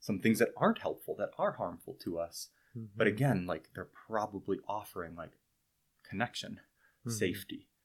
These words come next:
Speaker 2: Mm-hmm.
Speaker 1: a sense of self that is
Speaker 2: Right.
Speaker 1: better than, than, you know, better than the alternative. Um, when we go towards the ogre, you know, like,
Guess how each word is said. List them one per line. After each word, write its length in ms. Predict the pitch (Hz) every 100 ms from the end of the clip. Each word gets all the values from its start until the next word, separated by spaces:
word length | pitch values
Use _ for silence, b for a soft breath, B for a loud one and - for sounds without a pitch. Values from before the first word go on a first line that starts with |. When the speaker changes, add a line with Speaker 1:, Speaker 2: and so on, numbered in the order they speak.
| 123
Speaker 2:
Mm-hmm. 160 | 107 98
Speaker 1:
a 40 |
sense 280 | 101 90 85
of 100 | 87
self 420 | - - - - -
that 120 | 98 90
is 100 | 87 85
Speaker 2:
Right. 200 | 107 101
Speaker 1:
better 280 | 98 92 82
than, 260 | 82 82 - _ -
than, 360 | 95 90 90 87 _ _ _ _ _ _ _
you 80 | -
know, 180 | 87 98 -
better 200 | 92 113
than 100 | 127
the 80 | 127
alternative. 680 | 123 - 135 165 - - - _ _ _ _ -
Um, 300 | 85 78 73 _ _ _ _ _ _ _ _ _ _ _ _ _ - _
when 360 | 113 113 139 143
we 100 | 135
go 340 | - 120 123 -
towards 580 | - 131 147 104 90 87
the 160 | 98
ogre, 440 | 185 165 - 131 - _ _ _ _ _ _ _ -
you 100 | 85
know, 140 | 85
like, 200 | 113 104